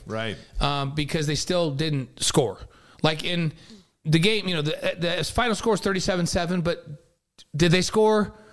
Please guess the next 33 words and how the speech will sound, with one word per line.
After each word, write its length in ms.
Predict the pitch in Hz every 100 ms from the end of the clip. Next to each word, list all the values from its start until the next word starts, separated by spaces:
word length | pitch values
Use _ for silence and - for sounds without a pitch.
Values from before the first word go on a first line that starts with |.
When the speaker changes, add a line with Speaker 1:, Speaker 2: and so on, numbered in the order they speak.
| - _ _ -
Speaker 2:
They 100 | -
scored 280 | - 226
a 60 | 214
garbage 420 | 170 196 175 151
touchdown 540 | - 175 - 175 160 151
with 180 | 147
four 200 | - 180
minutes 280 | 165 156 131
left 220 | 160 139
in 40 | 147
the 60 |
game 260 | 135 143 139
or 80 | 135
whatever 400 | 131 135 131 127
it 80 | 123
was 380 | 127 123 127
with 160 | 123 127
their 120 | 127
seconds 440 | 120 135 131 120 135
in. 240 | 123 117 - - -
So, 300 | - 190 - -
so 180 | 185 170
that 200 | 196 208
was 140 | 185
a 60 | 175
meaningless 760 | 165 196 214 208 190 170 131
touchdown. 380 | 170 151 - 123 - - - 143
During 360 | 175 233 269
the 80 | 247
time 400 | - - 208 226
of 140 | 214
the 80 | 180
game 580 | 156 175 165 135 131 135